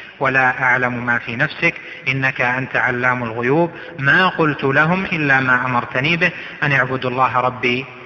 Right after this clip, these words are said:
وربكم. وهذا كله في التوحيد. فحصل أن غلا أتباع الرسل وأتباع الأنبياء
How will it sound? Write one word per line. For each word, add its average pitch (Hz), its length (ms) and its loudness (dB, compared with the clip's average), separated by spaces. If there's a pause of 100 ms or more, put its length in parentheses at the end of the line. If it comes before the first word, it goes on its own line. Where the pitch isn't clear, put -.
(140)
وربكم. 127 520 0 (320)
وهذا 175 240 4
كله 143 380 0
في 131 80 -4
التوحيد. 120 540 -4
فحصل 160 440 2 (720)
أن 151 140 2
غلا 143 640 2
أتباع 151 420 4
الرسل 185 500 0 (380)
وأتباع 147 500 4
الأنبياء 165 640 2